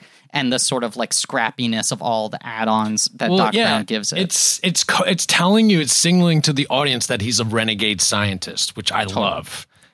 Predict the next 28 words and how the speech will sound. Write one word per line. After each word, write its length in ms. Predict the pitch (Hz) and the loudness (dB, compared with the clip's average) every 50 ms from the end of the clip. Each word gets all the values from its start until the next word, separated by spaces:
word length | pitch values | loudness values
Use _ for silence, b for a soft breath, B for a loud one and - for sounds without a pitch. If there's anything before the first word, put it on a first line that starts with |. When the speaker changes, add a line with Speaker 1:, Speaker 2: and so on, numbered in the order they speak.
| b b | b b
Speaker 2:
I 100 | - 117 | -6 -6
think 220 | 117 - - 127 95 | -2 0 -2 0 0
Speaker 1:
Yes. 100 | 135 120 | -2 -4
Speaker 2:
that 60 | 95 | -2
that's 220 | 143 135 117 - - | -2 -2 0 0 0
so 220 | - 156 135 120 | 2 2 0 -2
cool 440 | 98 - - 143 127 104 85 82 92 | -2 -2 0 0 2 0 0 -4 -4
that 200 | - 120 117 104 | -4 -2 -2 -2
he's, 260 | 98 139 131 107 - | 0 0 0 0 2
like, 260 | 127 117 113 104 - B B B B B B | 2 2 0 0 -4 B B B B B B
doing 280 | - 170 170 175 175 175 | 0 2 4 4 4 4
all 220 | 170 160 165 170 165 | 4 4 4 2 2
of 100 | 156 143 | 2 0
this 120 | 156 151 | 0 -2
crazy 540 | - - - - 156 151 151 147 127 143 131 | -2 -2 -2 0 0 2 2 2 2 0 0
stuff, 400 | - - - 170 156 143 - - | 0 0 0 0 0 -2 -2 -4
but 160 | 139 127 - | -6 -6 -4
clearly 560 | - - 151 151 147 147 143 139 139 135 131 123 | -4 -2 0 2 2 4 2 2 2 0 0 -2
is 140 | 127 123 - | -2 -2 -2
just, 320 | - 131 123 - - - | -2 -2 0 0 0 0
like, 240 | 120 113 104 - - b b b b b b | 0 0 0 -2 -6 b b b b b b
not 400 | 117 131 139 147 147 143 147 - _ _ _ - - | -4 -2 0 0 0 0 -2 -4 _ _ _ -4 -2
involved 600 | 151 147 131 117 123 143 139 135 135 135 113 123 | -2 0 0 0 2 4 4 4 4 2 2 0
with 140 | 131 123 - | -2 -2 0
any 240 | - 139 139 135 131 | 0 0 2 0 0
kind 240 | - - 139 131 127 | 0 0 0 0 0
of, 100 | 131 101 113 | 0 0 0
like, 260 | 117 113 110 95 | 0 0 0 -2